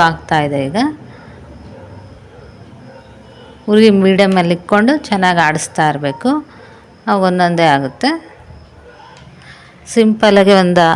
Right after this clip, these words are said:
ಹತ್ತು ನಿಮಿಷಕ್ಕೆಲ್ಲ ರೆಡಿ ಆಗಿಬಿಡುತ್ತೆ. ಉಪ್ಪು ಒಂದು ಕಾಯೋದು, ಉಪ್ಪು ಕಾಯ್ದಿದ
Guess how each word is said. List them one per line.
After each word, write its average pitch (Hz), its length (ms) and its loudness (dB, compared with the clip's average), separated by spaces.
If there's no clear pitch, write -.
ಹತ್ತು 180 280 -4
ನಿಮಿಷಕ್ಕೆಲ್ಲ 208 500 2
ರೆಡಿ 175 280 4
ಆಗಿಬಿಡುತ್ತೆ. 156 540 -2
ಉಪ್ಪು - 260 -8
ಒಂದು 214 200 2
ಕಾಯೋದು, 185 440 0
ಉಪ್ಪು - 160 -16
ಕಾಯ್ದಿದ 196 300 0